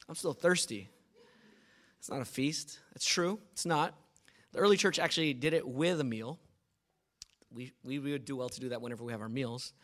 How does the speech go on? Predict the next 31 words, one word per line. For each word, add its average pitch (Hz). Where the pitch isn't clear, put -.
But 147
the -
point 202
is, 170
it's 160
not 180
supposed -
to -
be 151
fully 127
satisfying. 104
Because 151
even 190
Jesus 214
said, 143
"I 156
will 170
not 175
drink 165
this 156
cup, 160
uh, 143
with 147
you 175
until 147
I 147
drink 147
it 160
with 143
you" 147
where? 123